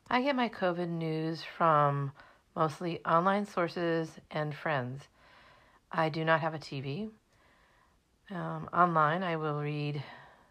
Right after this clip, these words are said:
the ProPublica, N P R. Also, I will also read the New York Times and the Boston Globe.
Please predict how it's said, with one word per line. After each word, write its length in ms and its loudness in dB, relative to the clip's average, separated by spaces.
the 420 -6
ProPublica, 1080 2
N 100 -4
P 160 -6
R. 600 4
Also, 920 0
I 120 -2
will 160 -2
also 260 0
read 180 -6
the 80 -4
New 80 -4
York 160 -4
Times 680 4
and 120 -2
the 60 -4
Boston 400 2
Globe. 640 6